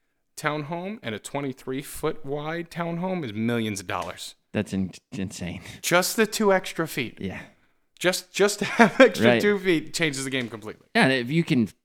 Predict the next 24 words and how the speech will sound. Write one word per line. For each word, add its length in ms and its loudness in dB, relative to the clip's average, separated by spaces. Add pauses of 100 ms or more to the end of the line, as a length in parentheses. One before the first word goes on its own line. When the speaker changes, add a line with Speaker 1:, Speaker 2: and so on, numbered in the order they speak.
(100)
Speaker 2:
tell, 440 0 (140)
Speaker 1:
Yeah. 100 -2
Speaker 2:
too, 240 2
like, 260 -10
you 140 -2
can 180 -8
feel 300 2
it 160 -6
when 180 -2
you're 120 -2
inside. 500 -4 (320)
I 120 4
don't 80 4
know. 60 4
You 140 4
just 140 -4
feel 160 4
like 180 4
whenever 240 2
you're 160 4
in 160 0
a 80 2
twenty-five 560 0
foot 220 -2